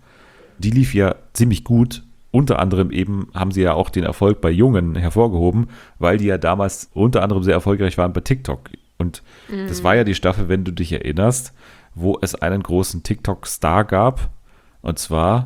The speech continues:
Speaker 2: Ach ja.
Speaker 1: <laughs> und zwar Big N.
Speaker 2: Big N, genau.
Speaker 1: Let's bounce, Motherfucker, let's bounce.
Speaker 2: <laughs> Ja, das, da sind wir doch. Da.
Speaker 1: Kn-,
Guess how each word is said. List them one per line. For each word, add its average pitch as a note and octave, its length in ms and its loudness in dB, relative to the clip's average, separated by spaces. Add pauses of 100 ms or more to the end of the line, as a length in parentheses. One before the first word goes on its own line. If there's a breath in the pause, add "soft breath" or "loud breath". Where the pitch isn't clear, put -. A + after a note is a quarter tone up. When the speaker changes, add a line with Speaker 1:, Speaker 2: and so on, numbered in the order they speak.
(120)
Speaker 2:
Ach - 140 -16
ja. G3 400 -6 (500 soft breath)
Speaker 1:
<laughs> - 500 -10
und F#2 200 -2
zwar F2 640 0 (1500 loud breath)
Big A#2+ 180 0
N. A2 440 -2 (160)
Speaker 2:
Big B3+ 180 -4
N, A#3 460 -2 (200)
genau. G#3+ 600 0 (240 loud breath)
Speaker 1:
Let's A#2+ 320 0
bounce, C#3 320 0
Motherfucker, A2+ 520 2
let's G2+ 220 0
bounce. G#2+ 540 -2
Speaker 2:
<laughs> - 0 - (420)
Ja, F4 140 0
das, A3+ 280 -2
da G#3 240 -4
sind G3+ 160 -10
wir F3+ 140 -6
doch. E3+ 340 -6
Da. G#3 120 0
Speaker 1:
Kn-, - 200 -10